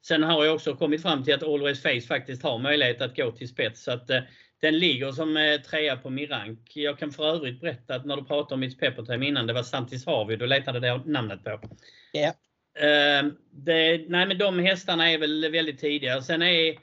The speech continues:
Speaker 1: tycker jag att Cholicur faktiskt har sett väldigt fin ut för Jonathan Carré.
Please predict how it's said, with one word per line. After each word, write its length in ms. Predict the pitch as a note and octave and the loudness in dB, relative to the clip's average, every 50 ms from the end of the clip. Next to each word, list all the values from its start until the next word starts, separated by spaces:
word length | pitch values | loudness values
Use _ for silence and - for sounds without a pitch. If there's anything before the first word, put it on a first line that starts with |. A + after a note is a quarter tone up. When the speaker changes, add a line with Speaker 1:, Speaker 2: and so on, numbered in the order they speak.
| _ _ _ _ _ _ | _ _ _ _ _ _
Speaker 1:
tycker 280 | - G3 F3+ F3+ - D3+ | -4 -2 -2 -2 -2 -2
jag 120 | D3 D3 | 0 0
att 140 | D3+ C#3+ C#3 | -2 -4 -6
Cholicur 640 | - - D3+ E3 D#3+ D#3+ D3+ - G3+ D#3 A#2 G#2+ A#2+ | -8 -8 -6 -4 -4 -4 -4 -2 -2 -2 0 -2 -4
faktiskt 520 | A#2+ - D#3 C#3 C3 - C3+ C3 B2+ - | -4 -4 -4 -4 -6 -8 -14 -14 -10 -6
har 280 | - D3 D3 C#3 C#3+ C#3+ | -4 -4 -2 -2 -4 -4
sett 300 | C#3 - D3+ C#3+ C3 - | -4 -4 -4 -4 -4 -4
väldigt 460 | D3 D#3 D#3+ D#3 D#3+ C#3+ C3+ B2+ - | -2 0 0 0 0 -2 -6 -6 -4
fin 240 | - D#3 C#3+ C#3+ D3 | -2 -2 0 0 -2
ut 260 | D3 C3+ B2 A#2+ - | -4 -4 -6 -8 -10
för 140 | - - C3 | -10 -8 -6
Jonathan 420 | C3 C#3 C#3 C3+ C3 B2+ C3 B2 | -4 -4 -4 -4 -4 -4 -4 -4
Carré. 500 | A2+ D3 C#3 C#3 D3 B2+ G#2+ A2+ B2+ B2+ | -2 -2 -2 0 2 2 0 0 -2 -4